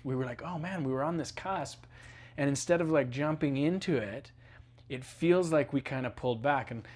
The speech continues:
there's, there's a number of factors too, right? Like, um, when people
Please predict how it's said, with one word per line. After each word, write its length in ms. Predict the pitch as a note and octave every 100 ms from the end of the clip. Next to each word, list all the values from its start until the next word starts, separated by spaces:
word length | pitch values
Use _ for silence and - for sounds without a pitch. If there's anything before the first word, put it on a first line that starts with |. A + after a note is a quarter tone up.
| -
there's, 220 | D3 C#3 D#3
there's 260 | D#3 D3
a 40 | D#3
number 280 | E3+ E3+
of 80 | C3
factors 440 | - G#2+ - G#2+ -
too, 260 | - G#2+
right? 240 | F#2+ G2+ A#2
Like, 240 | A2 - - - - -
um, 440 | A2+ A2 A2 G#2+ B2+
when 180 | B2 B2
people 460 | D3 D3 C3+ A#2